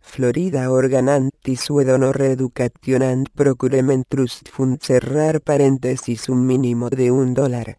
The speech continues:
para la educación de donantes de órganos y tejidos, y para mantener el registro de donantes de órganos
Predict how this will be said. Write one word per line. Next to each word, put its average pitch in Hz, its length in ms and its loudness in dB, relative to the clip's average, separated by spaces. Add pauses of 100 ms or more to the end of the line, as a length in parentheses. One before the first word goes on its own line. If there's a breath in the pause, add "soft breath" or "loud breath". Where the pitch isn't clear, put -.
(160)
para 139 280 2
la 127 140 4
educación 127 760 2
de 123 140 0
donantes 135 760 2
de 147 160 2
órganos 117 680 -4 (200)
y 127 140 -4
tejidos, 127 840 -6 (140)
y 165 140 -2
para 131 260 -2
mantener 131 580 0
el 123 200 0
registro 120 580 -6
de 120 140 0
donantes 123 720 0
de 147 180 4
órganos 117 640 -4